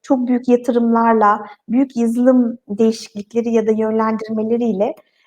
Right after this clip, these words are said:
em, ezilen bir yazılım sanayinin birdenbire pandemiyle birlikte, e, öncelikli sektörler içerisinde yer almamasıyla aslında çok büyük bir, e,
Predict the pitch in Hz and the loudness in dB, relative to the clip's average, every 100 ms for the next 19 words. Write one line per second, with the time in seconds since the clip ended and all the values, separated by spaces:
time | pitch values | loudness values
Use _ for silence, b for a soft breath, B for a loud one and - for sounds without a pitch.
0 | _ 240 247 254 254 254 254 254 277 302 | _ 4 6 6 6 4 2 2 0 4
1 | 339 349 320 294 294 302 349 403 - 294 | 4 4 2 2 2 2 0 0 0 0
2 | 214 202 202 262 453 - _ - 494 427 | 2 2 0 -2 -6 -12 _ 0 4 4
3 | 277 226 226 285 - 302 294 302 302 277 | 4 0 -2 -4 -8 -6 -4 -2 0 0
4 | 220 247 254 202 208 311 359 - _ _ | 0 -2 -4 -6 -4 -4 -4 -14 _ _
5 | - 240 240 240 233 285 285 277 - - | -4 0 2 2 2 0 0 -2 -6 -2
6 | 254 254 226 226 220 233 233 254 277 262 | -2 0 0 0 -2 -4 -6 -2 0 0
7 | 220 208 202 202 - 262 262 - 269 262 | 0 -2 -4 -6 -4 -4 -4 -10 -8 -8
8 | 254 226 226 294 294 - _ _ _ - | -8 -8 -6 -6 -6 -12 _ _ _ 2